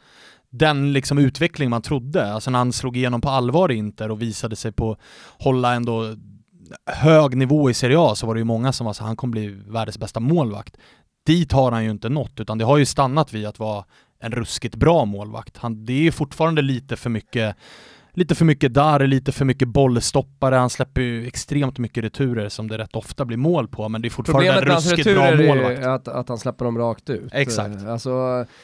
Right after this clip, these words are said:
Speaker 2: det finns ju, ko-, kolla på Gigi Buffon. Alltså, där har du mallen på hur du ska släppa returerna. Alltså,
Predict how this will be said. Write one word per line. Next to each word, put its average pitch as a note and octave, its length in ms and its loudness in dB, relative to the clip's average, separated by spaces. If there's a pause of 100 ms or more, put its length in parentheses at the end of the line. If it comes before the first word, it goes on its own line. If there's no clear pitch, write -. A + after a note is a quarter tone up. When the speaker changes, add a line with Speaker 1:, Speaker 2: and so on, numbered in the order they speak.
(140)
Speaker 2:
det C#3+ 80 -6
finns D3 260 -2
ju, D3 300 -2
ko-, D3 200 -8
kolla G3+ 180 2
på G#3 80 -2
Gigi D#3 260 -4
Buffon. G#2 520 -4 (120)
Alltså, C3 200 -10
där D#3 160 2
har C#3 80 0
du C3+ 60 0
mallen C3+ 600 2
på A2 180 -4
hur G#2+ 100 -6
du A2+ 60 -8
ska A2+ 140 -10
släppa A2 480 -6 (200)
returerna. A2 520 -4 (180)
Alltså, A#2 200 -6